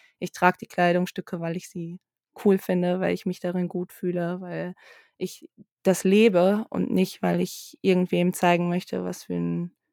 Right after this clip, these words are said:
krasser Typ ich bin oder eben was für eine krasse Frau ich bin und, ähm, jemanden damit einschüchtern möchte oder sonst irgendwas. Nein. Ähm, und da fehlt manchmal so eine gewisse Grundakzeptanz und das sind dann natürlich auch Nachrichten und Kommentare,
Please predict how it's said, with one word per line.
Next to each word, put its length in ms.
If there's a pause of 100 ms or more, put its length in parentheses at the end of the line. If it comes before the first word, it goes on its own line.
(300)
krasser 380
Typ 260
ich 180
bin 160
oder 240
eben 220
was 160
für 80
eine 120
krasse 280
Frau 320
ich 200
bin 320
und, 580
ähm, 340 (360)
jemanden 260
damit 220
einschüchtern 600
möchte 260
oder 140
sonst 240
irgendwas. 500
Nein. 300 (600)
Ähm, 440
und 220 (180)
da 140
fehlt 320
manchmal 300
so 60
eine 120
gewisse 260
Grundakzeptanz 1040
und 400
das 140
sind 180
dann 80
natürlich 460
auch 200
Nachrichten 460
und 180
Kommentare, 840